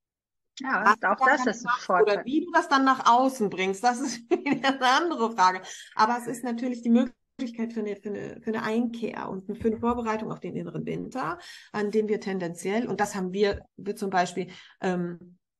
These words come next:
Speaker 2: also Katrin zum Beispiel, äh, Katrin berät nicht in Sachen Zyklus,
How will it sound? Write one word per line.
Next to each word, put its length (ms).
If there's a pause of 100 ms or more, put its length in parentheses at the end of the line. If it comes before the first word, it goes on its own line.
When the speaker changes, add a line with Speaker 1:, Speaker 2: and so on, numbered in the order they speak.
(180)
Speaker 2:
also 180
Katrin 420
zum 120
Beispiel, 600 (540)
äh, 300 (180)
Katrin 480 (160)
berät 560
nicht 440 (340)
in 200
Sachen 280
Zyklus, 480